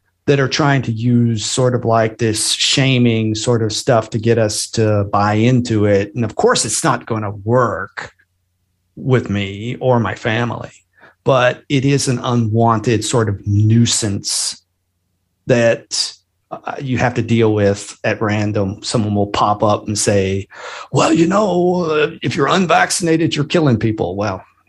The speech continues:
and then you've got to spend the time to say, or choose not to spend the time to say, "Look, that's nonsense, and here's why," uh, which is not gonna convince them. You're right.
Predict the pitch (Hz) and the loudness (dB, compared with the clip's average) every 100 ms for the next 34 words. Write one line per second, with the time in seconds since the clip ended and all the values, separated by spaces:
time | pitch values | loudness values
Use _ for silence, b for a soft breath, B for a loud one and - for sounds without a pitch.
0 | _ _ 85 - 120 113 110 113 113 - | _ _ -14 -6 -2 0 2 0 0 -2
1 | - 110 107 107 120 110 104 - 110 104 | 0 0 -2 -2 0 0 -2 -2 0 0
2 | 101 - 156 165 - - 180 151 156 180 | 0 0 0 0 -6 -4 -2 0 2 0
3 | - 117 117 101 101 123 107 104 101 113 | 0 -4 -2 -4 -4 -4 -2 -2 0 0
4 | 107 104 107 123 113 - - 120 - 113 | 2 0 -4 -4 -4 -4 -4 -4 -2 -2
5 | 113 117 113 104 104 - 107 107 101 - | 0 -2 0 0 -2 -4 -4 -4 -6 0
6 | 104 107 101 98 _ B B B B B | 2 2 0 -6 _ B B B B B
7 | B - 123 127 117 - _ - 160 143 | B 2 4 2 0 -6 _ -2 0 0
8 | 143 139 127 - 113 - 117 127 147 - | 0 0 -2 -4 -6 -2 0 2 0 -2
9 | 110 92 - _ _ _ - 95 135 113 | -6 -6 -10 _ _ _ -6 0 0 0